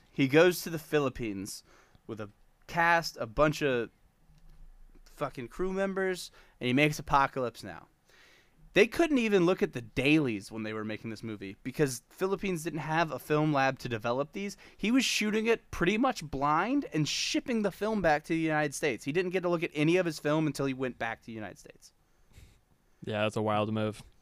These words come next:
Speaker 1: The entire cast was, like, losing their minds on this set.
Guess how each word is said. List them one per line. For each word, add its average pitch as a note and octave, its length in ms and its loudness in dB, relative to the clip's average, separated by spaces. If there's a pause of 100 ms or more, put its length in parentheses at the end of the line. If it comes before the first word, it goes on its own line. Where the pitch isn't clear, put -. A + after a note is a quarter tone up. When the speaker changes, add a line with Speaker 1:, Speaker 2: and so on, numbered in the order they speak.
(320)
Speaker 1:
The C#3+ 280 0
entire F3+ 800 -4
cast B2+ 680 -12
was, A#2+ 180 -12
like, A2 140 -12
losing A#2+ 880 -6
their G#2+ 200 -6
minds G2+ 520 -10
on F#2+ 160 -16
this F2+ 160 -18
set. - 340 -16